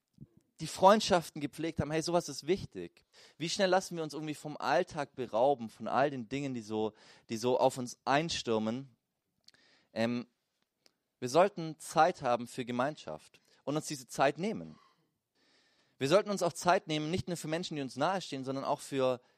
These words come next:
für andere, also für Leute aus der Gemeinde, ähm,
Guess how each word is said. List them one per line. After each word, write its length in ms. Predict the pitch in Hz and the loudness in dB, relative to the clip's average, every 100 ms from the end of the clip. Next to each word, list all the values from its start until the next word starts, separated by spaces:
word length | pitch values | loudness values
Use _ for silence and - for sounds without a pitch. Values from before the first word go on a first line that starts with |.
| _ | _
für 300 | - - 156 | -14 -4 -2
andere, 520 | 156 226 208 107 95 | 0 -2 -4 -4 -2
also 260 | - 127 139 | 0 0 0
für 500 | - 165 156 151 139 _ - | -2 0 4 4 2 _ 0
Leute 380 | 127 180 214 185 | 8 10 10 4
aus 120 | 165 | 2
der 100 | 156 | -2
Gemeinde, 640 | 147 160 202 160 92 85 _ _ - _ - | 0 0 0 -4 -10 -12 _ _ -20 _ 4
ähm, 360 | 131 143 139 | 6 6 2